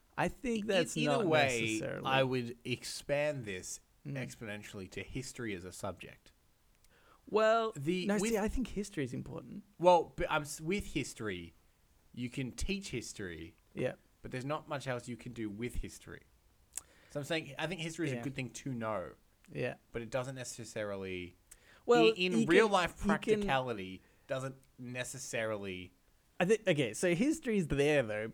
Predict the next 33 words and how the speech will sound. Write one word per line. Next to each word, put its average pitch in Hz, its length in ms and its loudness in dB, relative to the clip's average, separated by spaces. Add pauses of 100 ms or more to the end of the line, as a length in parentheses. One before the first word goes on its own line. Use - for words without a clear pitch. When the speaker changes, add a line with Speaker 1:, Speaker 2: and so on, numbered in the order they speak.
Speaker 1:
so 139 220 2
that 131 320 4 (280)
you 143 280 4
can 135 500 2
learn, 147 480 2
let's 131 220 0
say, 120 320 2
from, 117 200 -4
like, 110 220 0
past - 460 -2
economies 120 640 -6
and - 80 2
Speaker 2:
Yes. 151 100 4
Speaker 1:
things 127 160 -2
like 110 140 0
that. - 180 -6
Speaker 2:
Yeah. 180 140 2
Speaker 1:
Things, 170 180 2
things 185 260 4
that 170 180 4
have, 139 200 6 (380)
um, 120 420 2
totally 147 520 6
broken 131 420 4
down. 117 260 2
You 117 80 -2
say, 110 220 0
"Okay, 143 340 6
well, 120 160 2
we 117 60 -2
can't 143 260 2
do 135 120 2
that 143 300 4